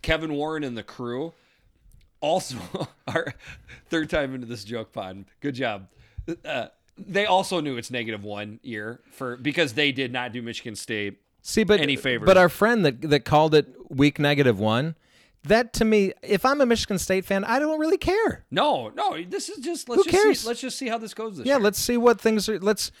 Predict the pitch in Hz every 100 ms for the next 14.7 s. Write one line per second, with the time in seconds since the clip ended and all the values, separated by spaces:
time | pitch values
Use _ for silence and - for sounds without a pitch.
0 | - 180 214 226 214 220 202 - 202 233
1 | 196 277 240 - - 147 - 156 160 120
2 | 110 202 196 170 175 147 113 98 - 123
3 | - 117 113 - 123 - 120 101 101 90
4 | 85 _ _ _ _ _ 120 165 233 220
5 | 202 190 190 175 147 131 135 135 135 135
6 | 151 110 - 113 110 113 90 87 - 139
7 | 190 139 143 135 139 131 _ - 202 110
8 | 117 131 131 123 113 117 104 98 - _
9 | _ - 156 180 196 - 180 190 - 127
10 | 139 - 139 131 131 131 - 120 104 123
11 | 127 120 - 117 113 - - - _ -
12 | 135 143 139 131 131 135 131 - - 120
13 | 117 113 123 120 120 113 107 101 92 87
14 | 90 _ - 123 113 101 -